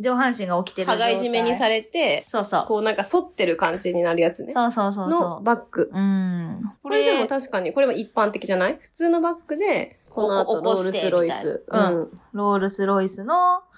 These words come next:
Speaker 1: からのですね。
Speaker 2: うん。
Speaker 1: うん、あるある。えー、ほんまにすごい。え、これでも四十八ってか、ほんまに。一、二、三、四、五、六、七、八、九。え、十四種類しかない。
Speaker 2: え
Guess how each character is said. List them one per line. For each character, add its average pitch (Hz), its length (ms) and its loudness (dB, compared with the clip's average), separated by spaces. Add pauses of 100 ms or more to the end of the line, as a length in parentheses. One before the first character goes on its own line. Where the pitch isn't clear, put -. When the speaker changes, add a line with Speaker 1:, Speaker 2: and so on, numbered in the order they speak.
(160)
Speaker 1:
か 269 140 -2
ら 262 160 2
の 359 360 4
で 180 60 -10
す - 100 -14
ね。 254 200 0
Speaker 2:
う 214 140 4
ん。 170 180 -4 (340)
Speaker 1:
う - 20 0 (200)
ん、 180 40 -2
あ 190 120 2
る 180 80 2
あ 175 100 2
る。 - 220 -6 (680)
え 202 40 -2 (320)
ー、 220 40 2
ほ 196 80 -4
ん 277 160 0
ま 294 100 2
に 285 80 2
す 277 140 -2
ご 240 200 2
い。 - 160 -6 (520)
え、 392 80 4
こ 403 200 -2
れ 539 60 4
で 523 100 -4
も 320 60 -4
四 320 220 -2
十 349 120 2
八 339 120 2
っ 349 80 -4
て 196 100 -4
か、 - 60 -10
ほ 156 180 -2
ん 160 60 0
ま 156 80 -2
に。 156 160 -4
一、 - 420 -8
二、 170 340 0
三、 - 160 -4 (120)
四、 - 220 -12 (100)
五、 - 80 -14 (180)
六、 - 300 -14
七、 - 80 -20 (160)
八、 - 360 -16
九。 - 120 -20 (140)
え、 - 80 -2 (180)
十 294 120 0
四 330 100 2
種 320 120 -2
類 254 60 -2
し - 40 -8
か 180 80 -6
な 160 100 -10
い。 - 20 -20 (280)
Speaker 2:
え 262 600 0